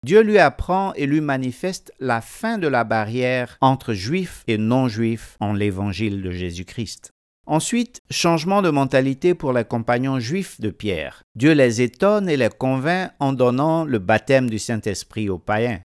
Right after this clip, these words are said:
Et enfin, changement de mentalité pour Corneille et les siens. Les croyants juifs concluent à leur sujet, et je cite, « Dieu a donc accordé la repentance aussi aux païens afin qu'ils aient la vie. » Acte onze, verset dix-huit.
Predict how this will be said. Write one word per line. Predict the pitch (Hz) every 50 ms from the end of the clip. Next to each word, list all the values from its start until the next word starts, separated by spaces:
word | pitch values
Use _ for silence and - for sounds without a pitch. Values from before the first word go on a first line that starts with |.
| _ _ -
Et | 131 131 143
enfin, | 143 139 - - 180 196
changement | 180 - - 147 143 131 143 165 175
de | 170 151
mentalité | 127 117 117 110 - 117 110 107 107 104 - - 143 151 151
pour | 143 - 143 147 151 151 151 - - -
Corneille | - 131 123 113 123 139 147 156 147 131
et | 117
les | 107 104 98
siens. | - - - 143 131 92 - - _ _ _ _
Les | - 120 131
croyants | 127 - - 143 143 147 156 156 156 156
juifs | 139 127 175 226 233 - - -
concluent | - 139 139 139 131 - 151 156 151
à | 135 117
leur | 117 120 120 117
sujet, | - - - 117 110 104 135 156 165 165 156
et | 135
je | 113 107 104
cite, « | 95 - - 170 190 _ _ - - _ _ _
Dieu | - 110 110 156 202 220 226 214
a | 175 151
donc | 135 156 151 151 -
accordé | 131 127 - 135 123 117 120 123 135 127
la | 120 110 107
repentance | 98 107 110 - - 123 120 113 - 143 135 127 - -
aussi | 107 107 - - 117 113
aux | 101 87 -
païens | - 107 113 120 139 160 214 202 180
afin | - - 95 - - 139 139
qu'ils | 135 - 131 113 104 104
aient | 107 104
la | 104 98 98
vie. » | 98 107 156 143 87 - _ _ _ -
Acte | 120 120 - _ - _ _ -
onze, | 139 151 160 160 165 165 165 147 - - -
verset | 98 95 92 92 - - 101 92
dix-huit. | 92 95 92 87 87 87 - _ _ - -